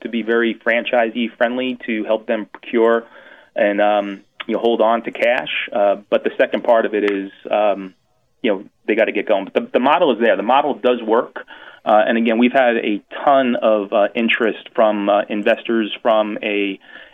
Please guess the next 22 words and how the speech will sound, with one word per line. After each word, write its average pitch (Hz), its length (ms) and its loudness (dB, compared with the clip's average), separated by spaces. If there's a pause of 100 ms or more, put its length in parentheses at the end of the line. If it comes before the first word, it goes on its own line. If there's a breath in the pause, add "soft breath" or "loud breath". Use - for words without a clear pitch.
(120 loud breath)
area 135 240 2
development 127 500 2
and - 80 -12
territory 131 460 2
development 131 360 0
perspective, 131 500 -2
as 101 140 -2
well 113 260 2
as 107 260 -2
individual 117 560 0
franchisees 110 1000 -2 (560 soft breath)
going 117 340 2
back 117 440 0
to, 104 520 -2
I 104 140 -2
would 107 180 -4
say, 110 120 -2
the 104 100 -4
downturn 104 960 -2
where 110 140 0
there 110 120 2
was, 107 220 0